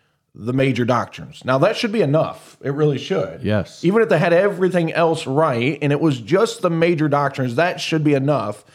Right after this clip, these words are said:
Speaker 1: to say, you know, "I want no part of it." But unfortunately, it attacks everything. It attacks how you train your children. It attacks,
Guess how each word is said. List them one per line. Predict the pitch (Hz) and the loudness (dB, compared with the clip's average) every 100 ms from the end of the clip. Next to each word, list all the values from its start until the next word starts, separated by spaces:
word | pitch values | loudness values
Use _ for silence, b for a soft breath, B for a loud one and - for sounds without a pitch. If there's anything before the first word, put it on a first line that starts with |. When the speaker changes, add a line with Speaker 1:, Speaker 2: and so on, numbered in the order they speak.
| b | b
Speaker 1:
to | - 120 | -10 -4
say, | 139 | -4
you | 123 | -2
know, | 131 | -2
"I | 131 | 0
want | 135 131 | 0 -4
no | 127 110 | -4 -6
part | - - 135 | -6 -4 -4
of | 80 | -6
it." | - _ b b b b b b b b _ _ - | -14 _ b b b b b b b b _ _ -20
But | 92 110 175 170 - | -18 -4 -2 0 0
unfortunately, | 165 156 220 196 175 143 | -2 0 -2 -2 -4 -2
it | 135 | -2
attacks | 123 135 135 | -2 -6 -2
everything. | 170 233 196 80 104 | -4 -2 -6 -6 -2
It | 156 | -2
attacks | 151 143 147 - - | 0 0 0 -4 -4
how | 147 | 0
you | 143 131 127 117 - | 2 2 0 -2 -8
train | - - 156 160 | -10 -2 0 2
your | 147 143 | 2 0
children. | - 151 147 143 180 254 226 _ b b b b b | -2 0 0 0 -2 -4 -12 _ b b b b b
It | - 131 | -4 -4
attacks, | 131 - 156 156 151 - - - | -4 -4 -2 -2 -4 -10 -12 -14